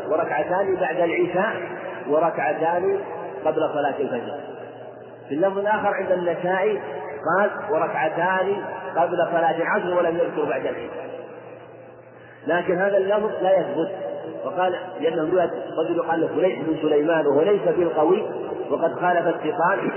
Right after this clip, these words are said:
فتكون هذه الرواية مرجوحة. والصواب ما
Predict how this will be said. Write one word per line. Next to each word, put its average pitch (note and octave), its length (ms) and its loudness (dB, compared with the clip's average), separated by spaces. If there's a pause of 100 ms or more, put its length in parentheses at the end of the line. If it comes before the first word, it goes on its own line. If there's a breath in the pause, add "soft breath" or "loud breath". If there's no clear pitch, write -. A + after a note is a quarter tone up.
(420)
فتكون D#3+ 440 2
هذه E3 160 2
الرواية D#3+ 280 4
مرجوحة. D3+ 500 0 (220)
والصواب D#3 440 2
ما E3 200 0